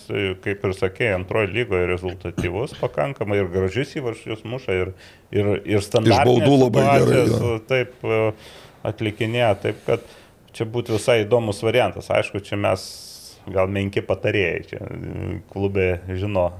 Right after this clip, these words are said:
Speaker 1: geriau, bet kiek, e, teko, seka, seka ir Lino Zingertą ir į antros lygos rungtynės,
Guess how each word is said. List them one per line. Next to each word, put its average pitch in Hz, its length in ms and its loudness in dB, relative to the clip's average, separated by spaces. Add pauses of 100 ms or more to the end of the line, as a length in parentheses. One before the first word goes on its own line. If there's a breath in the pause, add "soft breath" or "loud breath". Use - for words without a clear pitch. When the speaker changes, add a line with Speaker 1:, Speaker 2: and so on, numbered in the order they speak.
Speaker 1:
geriau, 95 460 2
bet 190 240 -2
kiek, 180 260 -2
e, - 840 -6 (260)
teko, - 380 -2 (160)
seka, 127 420 0
seka 117 320 0
ir 92 120 -4
Lino 101 280 -2 (120)
Zingertą 120 520 -4
ir 101 160 0 (480 loud breath)
į 95 140 -6
antros 117 400 0
lygos 113 400 0
rungtynės, 120 680 -2